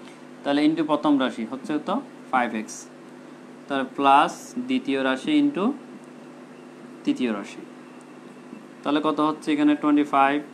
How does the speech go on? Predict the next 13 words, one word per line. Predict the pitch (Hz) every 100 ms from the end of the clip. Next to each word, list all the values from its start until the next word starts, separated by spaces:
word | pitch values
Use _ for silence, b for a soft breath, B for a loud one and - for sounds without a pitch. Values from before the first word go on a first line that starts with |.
| - - - -
এস | 135 -
স্কয়ার। | 139 113 139 135 147 - - - - - - - -
এবার | 139 143
এখানে | 139 147 151
আগে | 143 135 135
আমরা | 135 143
ব-, | 127 131
বন্ধনী | 127 131 131 139 143
তুলব | 143 131
ভিতরে, | 139 135 139 147
তাহলে | 151 139 139
কত | 135
হয়? | 135 143